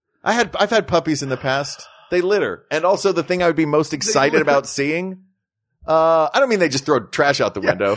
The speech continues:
Speaker 2: You know, you ever see a dog
Speaker 1: Yeah.
Speaker 2: eat an ice cream sandwich and they're like, "Done with this." They just throw it on the ground. And then you see a Malamute with one tear.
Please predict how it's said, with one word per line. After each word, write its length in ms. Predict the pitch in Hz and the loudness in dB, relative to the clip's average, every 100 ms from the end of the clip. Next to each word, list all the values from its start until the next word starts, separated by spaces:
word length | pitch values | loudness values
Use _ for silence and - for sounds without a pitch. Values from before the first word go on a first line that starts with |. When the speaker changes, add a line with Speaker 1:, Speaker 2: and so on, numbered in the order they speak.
| - | -2
Speaker 2:
You 120 | 233 | 0
know, 120 | 226 | 0
you 140 | 208 196 | 2 0
ever 160 | 190 | 0
see 140 | 175 180 | 2 0
a 100 | 165 | 2
dog 380 | 165 165 170 160 | 2 2 0 -2
Speaker 1:
Yeah. 60 | |
Speaker 2:
eat 60 | 151 | -2
an 100 | 139 | 2
ice 160 | 139 139 | 0 0
cream 220 | 160 135 | -4 -2
sandwich 400 | 143 135 143 139 | 0 2 2 0
and 180 | 131 131 | 0 2
they're 100 | 127 | 2
like, 220 | 127 110 | 0 0
"Done 200 | 151 160 | -2 0
with 120 | 147 | -2
this." 320 | 160 180 147 | 0 0 -2
They 160 | 156 139 | -2 -2
just 240 | 135 - | -2 -8
throw 180 | 131 131 | -2 0
it 80 | 147 | 0
on 80 | 139 | -2
the 100 | 123 | -2
ground. 440 | 123 127 151 170 - - - - - _ - - _ _ _ _ _ - | 0 2 0 -2 -12 -16 -16 -20 -20 _ -20 -20 _ _ _ _ _ -4
And 100 | 139 | -2
then 80 | |
you 60 | 139 | -2
see 220 | 139 147 | -2 -2
a 40 | 117 | 0
Malamute 640 | 110 117 120 123 127 - | 2 0 0 -2 -2 -2
with 120 | 110 | -4
one 320 | 107 110 110 | -4 -4 -6
tear. 420 | - 113 107 113 | -6 -2 0 0